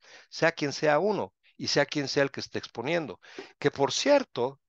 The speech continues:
es lo que distinguió a los videntes del México antiguo de los videntes, por ejemplo, de China, eh, que también ex-, existían,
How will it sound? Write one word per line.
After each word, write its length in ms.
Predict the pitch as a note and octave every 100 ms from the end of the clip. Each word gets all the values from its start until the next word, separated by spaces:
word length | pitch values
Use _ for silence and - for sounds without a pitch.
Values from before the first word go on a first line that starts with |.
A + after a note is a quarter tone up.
| - - _ -
es 160 | D3
lo 120 | F#3
que 100 | F3+
distinguió 560 | D#3+ C3+ - C3+ C3+ C#3
a 60 | D3
los 160 | C3
videntes 340 | G#2+ A2+ A2 A#2
del 120 | A#2
México 320 | A#2 G#2 -
antiguo 420 | A#2 - A#2 B2 A#2
de 160 | G#2+
los 180 | A2+ A#2
videntes, 260 | A#2 A2+ -
por 140 | A#2
ejemplo, 320 | G#2+ G#2+ A#2+
de 100 | A2+
China, 420 | - F3 E3 F2+ - - - - - _ _
eh, 80 | -
que 120 | G#2
también 280 | F#2+ G2 G#2
ex-, 180 | - -
existían, 600 | - - - E3+ C#3+ F#2